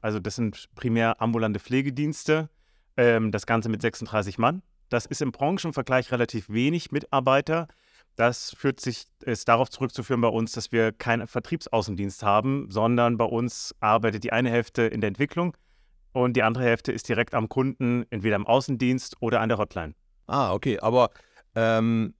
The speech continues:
Speaker 2: sechsunddreißig Kunden und zweitausend, äh, sechsunddreißig Mitarbeiter und zweitausendeinhundert Kunden, äh, in ganz Deutschland. Sie sind also
Speaker 1: Genau.
Speaker 2: nicht nur hier im Norden vertreten, sondern arbeiten in
Speaker 1: Ganz
Speaker 2: ganz,
Speaker 1: Deutschland.
Speaker 2: in ganz deutschlandweit. Ähm,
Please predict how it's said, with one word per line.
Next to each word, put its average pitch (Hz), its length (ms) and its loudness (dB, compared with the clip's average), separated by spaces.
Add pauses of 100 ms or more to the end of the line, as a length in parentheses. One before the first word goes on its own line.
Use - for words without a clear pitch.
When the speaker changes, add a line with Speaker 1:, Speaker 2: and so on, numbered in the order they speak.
(140)
Speaker 2:
sechsunddreißig 123 680 -2
Kunden 143 300 0
und 120 80 -2
zweitausend, 123 720 0
äh, 117 180 0
sechsunddreißig 120 400 0
Mitarbeiter 131 480 0
und 120 140 0
zweitausendeinhundert 117 1120 0 (120)
Kunden, 156 480 -2 (840)
äh, 120 220 0
in 131 120 0
ganz 131 200 2
Deutschland. 92 480 -2
Sie 101 100 -8
sind 117 160 -2
also 113 120 -2
Speaker 1:
Genau. 117 140 6
Speaker 2:
nicht 92 80 4
nur 113 80 2
hier 117 100 2
im 113 100 2
Norden 131 280 2
vertreten, 147 400 -4
sondern 120 320 0 (160)
arbeiten 113 720 2
in 107 80 -4
Speaker 1:
Ganz 113 140 6
Speaker 2:
ganz, 113 80 2
Speaker 1:
Deutschland. 107 380 4
Speaker 2:
in 113 80 2
ganz 117 220 2
deutschlandweit. 113 720 2
Ähm, 104 420 0